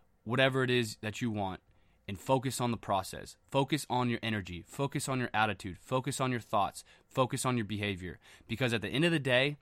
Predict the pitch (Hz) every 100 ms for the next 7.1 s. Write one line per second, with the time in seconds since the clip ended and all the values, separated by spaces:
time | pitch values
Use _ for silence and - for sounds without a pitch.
0 | _ - 117 110 131 175 185 175 - -
1 | 127 117 135 117 135 120 110 101 92 85
2 | - - _ _ _ _ _ _ _ _
3 | _ _ _ 110 120 135 127 123 - 110
4 | 92 82 - _ - - 127 127 120 -
5 | 147 147 135 127 107 98 104 131 139 131
6 | - - - 117 117 127 113 - 110 107
7 | -